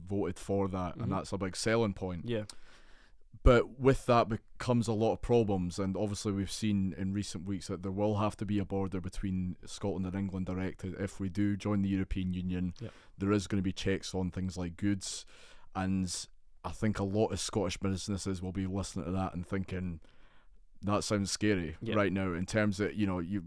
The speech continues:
Speaker 1: we looked at all the carry-on that's went down south in terms of Brexit.
Speaker 2: Absolutely, yeah.
Speaker 1: You look how, at how, you know, hard line the policies are in terms of illegal immigrants just now.
Speaker 2: Yep.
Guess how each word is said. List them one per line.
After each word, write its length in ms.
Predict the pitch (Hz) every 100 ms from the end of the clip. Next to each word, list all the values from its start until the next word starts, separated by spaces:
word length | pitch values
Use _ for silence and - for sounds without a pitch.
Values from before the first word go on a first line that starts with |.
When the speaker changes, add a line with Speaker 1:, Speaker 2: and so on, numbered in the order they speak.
| 98
Speaker 1:
we 120 | 104
looked 280 | 101 104 -
at 120 | 98
all 160 | - 104
the 160 | 95 87
carry-on 380 | - 107 101 98
that's 160 | 92 -
went 160 | 98
down 180 | 92 92
south 260 | 90 101 92
in 80 | 95
terms 240 | 95 90
of 100 | 92
Brexit. 540 | 98 104 - 113 104
Speaker 2:
Absolutely, 520 | - 113 - 117 110 110
yeah. 80 | 101
Speaker 1:
You 140 | 110
look 220 | 107 120
how, 460 | 117 113 107 101 98 - - -
at 120 | 101
how, 180 | 92 104 101 95 82 - - - - -
you 120 | 113
know, 240 | 101 95 - - - - - -
hard 380 | 120 117 107
line 380 | 113 117 117 110
the 80 | 101
policies 560 | - 107 104 - 107 101
are 140 | 104
in 80 | 98
terms 280 | 113 104 98
of 80 |
illegal 380 | 98 101 107 98
immigrants 460 | 117 123 123 123 -
just 200 | 113 -
now. 200 | 120 127
Speaker 2:
Yep. 240 | 113 104